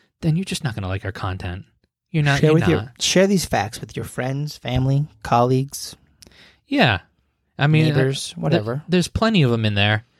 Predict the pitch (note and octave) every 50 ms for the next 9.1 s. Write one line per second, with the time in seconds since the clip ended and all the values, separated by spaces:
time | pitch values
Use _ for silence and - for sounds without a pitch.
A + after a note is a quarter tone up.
0 | _ _ - - D#3+ - - - F3+ - C#3+ B2+ B2 B2 A#2+ A#2+ B2 C3+ D#3 -
1 | - _ _ _ F3+ F3+ F3 D3 _ _ _ _ _ - A3 G#3 F#3+ F#3 - -
2 | G3+ G3 F#3+ F3 G3+ G3 C3 A2+ C3 C3+ C3 C3 C3 B2+ B2 C3+ C3+ B2+ A#2 -
3 | C#3 C3+ C3 - - C3+ C#3+ C3+ - F#2 F2 - - - - E3+ D#3+ C#3+ _ _
4 | _ _ _ - E3+ C3+ B2+ C3 C3 B2 - F3 E3+ D#3 C#3 C#3 D3 D#3 D#3 E3
5 | F#3 - _ - D#3 C3+ C#3 C#3+ D3 D3+ D3+ F3+ G3+ - - - - C#3 C3 C3+
6 | C3+ C3+ C3+ C3+ C3 C3 C3+ C3 B2+ B2+ B2+ C3 B2+ C3 C3 D#3 F3+ - _ _
7 | _ - D3 C#3 - - D3 C#3 C3+ - - _ - - - D3 C#3+ D3+ D3+ D3
8 | C#3 D#3+ F#3 G3 - - - - F3 E3 - - - F3 E3+ F3 F#3+ F#3 D3 A#2+
9 | G2+